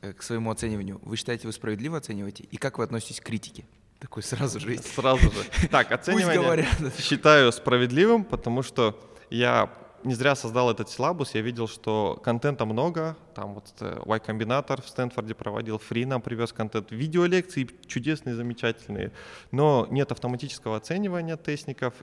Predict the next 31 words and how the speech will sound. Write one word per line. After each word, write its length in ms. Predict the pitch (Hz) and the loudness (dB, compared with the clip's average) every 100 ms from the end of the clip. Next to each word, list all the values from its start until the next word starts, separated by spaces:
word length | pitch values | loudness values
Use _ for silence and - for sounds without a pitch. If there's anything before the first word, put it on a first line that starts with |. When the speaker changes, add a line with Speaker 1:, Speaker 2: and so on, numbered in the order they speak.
| - | -10
Speaker 2:
и 420 | - 123 113 104 - | -6 -2 -2 -6 -6
непонятно 800 | 123 120 123 147 127 113 - - | -6 -2 0 0 -2 -4 -4 -6
преподу, 340 | 127 165 139 | -6 -6 -8
за 120 | 107 107 | -10 -10
что 160 | 127 | -10
ставить 340 | - 110 107 101 | -10 -8 -8 -6
баллы. 220 | 101 95 | -8 -8
Поэтому 300 | 120 139 123 | -8 -6 -6
я 60 | 113 | -4
придумал 380 | 117 117 120 104 | -4 -4 -2 -4
вот 100 | 113 | -6
эту 160 | - | -8
систему, 500 | 107 110 - 180 165 | -8 -10 -6 -4 -4
которую 460 | - - 123 123 104 | -6 -8 -6 -6 -4
и 40 | |
начал 280 | 104 120 110 | -4 -4 -8
потом 280 | - - 104 | -12 -10 -10
продавать 480 | - 98 113 104 - | -8 -6 -6 -8 -12
и 60 | 101 | -10
внедрять 340 | 104 101 104 | -8 -6 -6
в 40 | 101 | -8
другие 200 | 98 101 | -10 -10
университеты. 480 | 98 - 147 - | -10 -10 -10 -10
Типа 220 | 117 - 104 | -14 -12 -6
вот 180 | 110 | -6
силабус — 480 | - 117 202 185 - - - - - - | -4 -2 -2 -4 -10 -16 -20 -20 -20 -8
это 360 | 120 - 104 - | -8 -4 -6 -4
самый 320 | 143 147 110 | -4 -2 -4
академичный 480 | 104 107 131 - 110 | -6 -6 -8 -8 -8
генератор 440 | 104 107 110 104 | -6 -6 -6 -8
стартапов, 540 | - 110 131 180 156 | -8 -6 -4 -4 -6